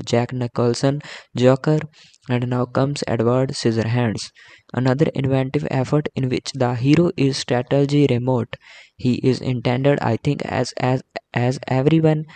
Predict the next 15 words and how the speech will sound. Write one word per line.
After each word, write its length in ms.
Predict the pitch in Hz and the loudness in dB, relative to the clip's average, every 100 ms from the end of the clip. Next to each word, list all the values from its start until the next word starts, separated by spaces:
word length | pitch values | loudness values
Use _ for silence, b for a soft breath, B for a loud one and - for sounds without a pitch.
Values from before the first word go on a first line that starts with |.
| B B B | B B B
everyman, 520 | 123 143 160 160 156 | -2 0 0 0 0
a 80 | 127 | -2
universal 600 | 117 127 147 156 151 151 | -2 0 0 -2 0 0
figure 300 | 143 135 135 | 0 0 2
like 300 | 131 123 123 | 2 0 -2
one 260 | 120 135 160 | -2 0 0
of 240 | - 131 | -2 0
the 120 | 127 135 | 0 0
silent 460 | 135 131 147 147 | 0 0 -2 -2
movie 420 | 127 120 131 151 - | 0 2 4 2 0
clones 460 | 123 131 120 - - B B B B - | 0 2 2 -2 -8 B B B B -4
who 260 | 131 131 - | 2 4 4
exists, 580 | 123 123 131 147 - - - | 0 -2 -2 -2 -6 -10 -4
who 300 | 131 135 151 | 2 4 2
exists 680 | - 120 123 135 - 151 | 0 -4 0 -2 2 0